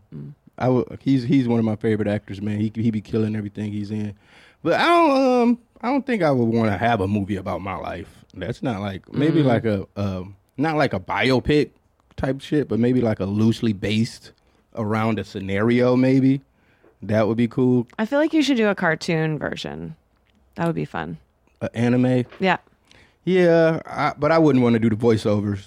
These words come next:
Speaker 1: No.
Speaker 2: Doing voiceovers is fucking hard, man. I, that was, that was one avenue I was trying to go down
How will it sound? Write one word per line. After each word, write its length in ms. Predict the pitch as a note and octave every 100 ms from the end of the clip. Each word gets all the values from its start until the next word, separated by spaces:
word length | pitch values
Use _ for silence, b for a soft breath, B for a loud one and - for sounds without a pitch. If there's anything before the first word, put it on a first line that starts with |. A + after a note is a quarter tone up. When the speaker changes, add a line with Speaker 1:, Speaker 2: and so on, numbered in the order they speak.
| -
Speaker 1:
No. 360 | F#3 F#3 E3+ E3+
Speaker 2:
Doing 280 | A2+ F#3+ F3
voiceovers 560 | E3 D#3+ C#3 A2+ G#2+ G2+
is 120 | F#2+
fucking 420 | - - A2 G2
hard, 340 | G#2 G#2+ G2
man. 340 | G2 G2+ G#2 G2+
I, 140 | - A2+
that 180 | - C3
was, 160 | B2+
that 220 | A#2+ - B2
was 140 | A#2+
one 180 | A#2 A2
avenue 460 | A2 A2 G#2+ G#2+ G#2+
I 80 |
was 160 | G#2 G2+
trying 300 | - G#2+ G2+
to 60 | F#2+
go 220 | G#2 G#2
down 460 | G2+ G#2+ G2+ G2